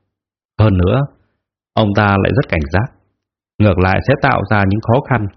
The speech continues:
cho hoạt động điều tra sau này. Chuyện này thì anh cứ yên tâm. Tôi sẽ dùng một số kỹ xảo xóa đi những ký ức trong quá trình thôi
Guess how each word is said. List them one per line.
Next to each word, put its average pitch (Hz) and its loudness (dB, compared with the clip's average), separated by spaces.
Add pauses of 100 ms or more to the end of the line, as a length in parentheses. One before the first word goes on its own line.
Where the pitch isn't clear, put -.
(240)
cho 123 0
hoạt 110 0
động 107 0
điều 98 2
tra 98 -4 (200)
sau 107 0
này. 76 -6 (1400)
Chuyện 127 2
này 90 2
thì 82 0
anh 95 2
cứ 117 2
yên 131 0
tâm. 98 0 (920)
Tôi 110 2
sẽ 120 2
dùng 113 2
một 85 0
số - 0 (160)
kỹ 147 2 (160)
xảo 76 -2 (520)
xóa 101 2
đi 143 2 (120)
những 101 0
ký 123 0 (180)
ức - -20 (260)
trong 110 2
quá 113 0
trình 90 0
thôi 117 0